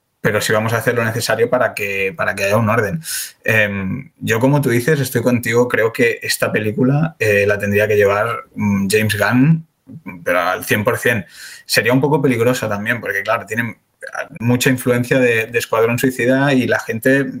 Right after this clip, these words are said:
lo has avisado, pero aún así seguro que, que se va a esperar algo similar. Igual lo tenemos al final, ¿eh? Eso no, quién sabe. Estando The Voice por ahí suelta, yo creo que, em, seguramente termine siendo algo similar en términos de violencia y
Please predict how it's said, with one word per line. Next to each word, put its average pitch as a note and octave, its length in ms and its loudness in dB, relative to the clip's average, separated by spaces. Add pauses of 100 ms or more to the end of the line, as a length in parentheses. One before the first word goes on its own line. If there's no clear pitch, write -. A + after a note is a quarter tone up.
(140)
lo A2+ 100 0
has A2+ 100 0
avisado, B2 420 2
pero A2+ 180 0
aún G#2+ 120 -4
así B2+ 400 0 (240)
seguro A2+ 560 0
que, G#2 400 0
que G#2 80 -4
se - 160 0
va G2+ 60 4
a - 20 2
esperar A2+ 400 0
algo A2+ 220 0
similar. A#2 420 2
Igual B2 320 0
lo G3+ 100 2
tenemos C3 380 0
al D#3 80 -6
final, - 300 -4
¿eh? D#3 200 -2
Eso - 180 -12
no, G#2+ 420 -4
quién G#2+ 160 -2
sabe. G#2+ 280 -2 (240)
Estando B2+ 320 2
The C3 100 4
Voice B2 260 0
por A#2 140 -2
ahí A2 100 2
suelta, A2+ 300 0
yo A#2 120 2
creo A#2+ 160 -2
que, A2 220 0 (460)
em, G2+ 880 -2
seguramente A#2 720 2
termine G#2+ 440 -2
siendo G#2+ 400 0
algo G#2+ 240 2
similar G#2+ 360 0
en A#2 120 -4
términos A2+ 380 -2
de G#2+ 120 2
violencia G#2+ 800 0
y G#2 380 -16